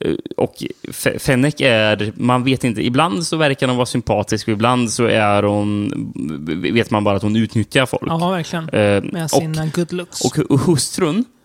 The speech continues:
Speaker 2: Mm.
Speaker 1: eh, är så hysterisk att det är, att det går till överdrift.
Speaker 2: Mm.
Speaker 1: Eh, för, så hon blir nästan jobbig på grund av
Speaker 2: Ja.
Speaker 1: att hon är för hysterisk.
Speaker 2: Ja, precis.
Speaker 1: Eh,
Speaker 2: Mm.
Speaker 1: så därför kan jag inte riktigt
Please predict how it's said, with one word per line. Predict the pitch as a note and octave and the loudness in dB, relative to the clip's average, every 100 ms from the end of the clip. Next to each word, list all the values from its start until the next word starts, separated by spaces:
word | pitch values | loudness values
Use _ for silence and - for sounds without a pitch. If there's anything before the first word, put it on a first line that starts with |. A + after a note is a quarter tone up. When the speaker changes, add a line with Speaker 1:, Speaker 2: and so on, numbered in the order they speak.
| _ - | _ -6
Speaker 2:
Mm. | E3+ F#3 F3+ - | -2 -2 -4 -4
Speaker 1:
eh, | - - B2 G#2+ A2 G#2+ G#2 G#2 G#2 - | 0 2 2 2 2 2 2 0 -2 0
är | C#3 C#3 | 2 2
så | - - D3+ C#3 - | 0 -4 0 -2 0
hysterisk | C#3 - - G#2+ B2+ - | -2 -2 0 2 2 0
att | A#2 | 0
det | A#2+ | 2
är, | G#2+ - - | 2 0 -2
att | A2+ | -2
det | A2+ | 0
går | B2 | 2
till | C#3 | 2
överdrift. | B2 C#3+ - - - | 2 0 -4 -6 -6
Speaker 2:
Mm. | E3 E3 - | -2 -4 -6
Speaker 1:
Eh, | - A2+ A2+ A2 G#2 - - - | -2 2 2 2 -2 -6 -8 -8
för, | - B2+ A#2 G#2+ G#2+ G#2+ - G#2+ | -2 2 2 2 0 0 0 -4
så | B2 | -2
hon | A2 C3+ | 0 2
blir | C#3 C3 | 2 2
nästan | B2 A2+ A2+ | 2 0 0
jobbig | B2+ G#2+ C3 G2+ G2 | -2 0 -2 -2 -4
på | |
grund | A2 G#2 | 0 0
av | G2+ | 0
Speaker 2:
Ja. | |
Speaker 1:
att | D#3 | -2
hon | - C#3 B2 | -2 0 2
är | |
för | A#2+ - F#3+ C#3+ | 0 0 2 2
hysterisk. | E3 F3 - | 0 -6 -6
Speaker 2:
Ja, | D#3 D3 D#3 | -4 -4 -6
precis. | - E3 C3+ | -6 -6 -2
Speaker 1:
Eh, | G#2+ G#2 G#2+ | 0 0 0
Speaker 2:
Mm. | - | -2
Speaker 1:
så | D#3 | -2
därför | A#2 A2+ | 0 0
kan | C3+ G3 | 0 -2
jag | |
inte | G3 G2+ | 0 -2
riktigt | - G2+ | -4 -10